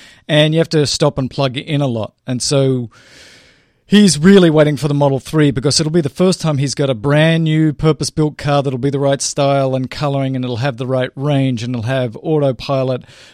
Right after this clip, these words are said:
But in the U K, it'll still be an expensive car. I think he's suggesting here that, um, in the U K, it'll still be around the s-, price of a used Model S, which is forty thousand pounds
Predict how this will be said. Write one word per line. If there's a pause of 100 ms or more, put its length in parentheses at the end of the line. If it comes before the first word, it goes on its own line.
(120)
But
in
the
U
K,
it'll
still
be
an
expensive
car. (140)
I
think
he's
suggesting
here
that,
um, (520)
in
the
U
K,
it'll
still
be
around
the
s-,
price
of
a
used
Model
S,
which
is
forty
thousand (220)
pounds